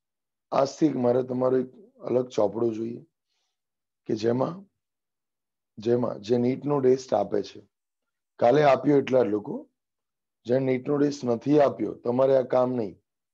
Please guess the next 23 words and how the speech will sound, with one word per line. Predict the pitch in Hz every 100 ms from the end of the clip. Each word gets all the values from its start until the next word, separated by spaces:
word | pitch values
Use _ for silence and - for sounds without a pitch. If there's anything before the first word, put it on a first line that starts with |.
| _ _ _ -
નીટનો | 139 151 165 165
ટેસ્ટ | 147 143 -
આપ-, | 113 -
તમારે | 131 139 143
બીજું | 135 120 120
કામ | 95
આપું | 82 - -
છું. | _ _ _ _ 113
નીટનો | 135 139 160 156
ટેસ્ટ | 143 143 117
આપ્યો | 104 107 98
છે, | - _ _ _ _ _ _ 117
તમારે | 131 147 160
આ | - 127 135
જન્યુ | 104 113 117 131 139 - _ _ _
જનન, | 104 104 117 139 185 - _ _ _ _ _ _ _ _ _ _ _ _ _ _ 110
જન્યુ | 101 120 127 131
વહન | 110 110 120
short | - - 101 110
note | 90 - _ _ _ _ _
એકવાર | 147 143 143 139
મોઢે | 123 113 110 95
લખવાની | 87 - - -